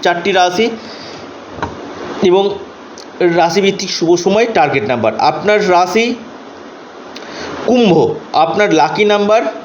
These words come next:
সাত, আপনার শুভ সময় নটা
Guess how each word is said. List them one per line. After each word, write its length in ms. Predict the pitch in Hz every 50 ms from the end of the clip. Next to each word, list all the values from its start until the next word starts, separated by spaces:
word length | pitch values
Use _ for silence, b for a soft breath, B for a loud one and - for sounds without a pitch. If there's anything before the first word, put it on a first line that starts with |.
| - -
সাত, 560 | - - - - 208 202 160 143 123 - - - - B B B B B B B
আপনার 300 | - 156 165 - 208 208
শুভ 560 | 208 208 - - - - - 180 185 185 208 -
সময় 400 | - 208 202 208 208 220 226 208
নটা 440 | 175 165 170 170 170 175 202 196